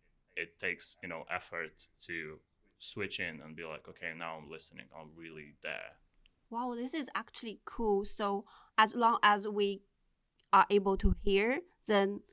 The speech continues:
Speaker 2: we have a lot of potential to be trained to be an active listener.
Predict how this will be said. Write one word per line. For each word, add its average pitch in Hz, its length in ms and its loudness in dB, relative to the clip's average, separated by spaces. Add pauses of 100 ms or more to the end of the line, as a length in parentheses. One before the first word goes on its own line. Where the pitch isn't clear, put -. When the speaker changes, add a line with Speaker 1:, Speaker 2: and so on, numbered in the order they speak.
(400)
Speaker 2:
we 208 160 4
have 196 340 0
a 196 60 -2
lot 190 160 2
of 185 180 -6
potential 190 680 -4 (180)
to 185 380 -2 (240)
be 180 120 -4
trained 185 520 0
to 208 100 -4
be 180 180 -2
an 175 200 0 (100)
active 175 580 -6
listener. 180 540 -8